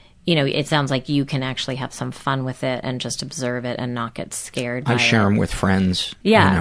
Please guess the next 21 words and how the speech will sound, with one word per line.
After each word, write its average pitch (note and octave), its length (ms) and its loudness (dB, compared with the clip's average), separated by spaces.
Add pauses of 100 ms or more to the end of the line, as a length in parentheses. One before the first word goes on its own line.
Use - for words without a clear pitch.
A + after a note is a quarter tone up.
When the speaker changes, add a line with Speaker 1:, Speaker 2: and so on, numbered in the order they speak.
Speaker 2:
know, - 100 -8
Speaker 1:
so - 180 4
Speaker 2:
uh, D#3+ 40 6
Speaker 1:
it's D#3 140 0
part D#3+ 220 2
of C#3+ 120 0
your C3+ 300 -2
Speaker 2:
yeah, - 180 6
but G2+ 80 6
I'm G2+ 40 6
Speaker 1:
comedy, F#2+ 140 6
Speaker 2:
also G2 200 4
Speaker 1:
right? G2 80 6
Speaker 2:
not F2+ 160 6
a, F2 40 4
I'm F#2+ 180 4
not F2+ 160 2
a E2+ 60 -4
parent, - 440 -2
so. - 200 -2
Speaker 1:
Right, F#3 440 2